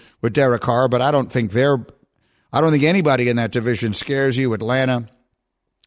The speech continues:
Tampa should be really bad. So I think that you're looking at Carolina with Bryce Young,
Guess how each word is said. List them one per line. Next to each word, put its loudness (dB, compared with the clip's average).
Tampa 0
should -2
be -4
really 0
bad. -2
So 2
I 2
think -2
that 0
you're 0
looking -2
at -2
Carolina -2
with -6
Bryce -2
Young, -2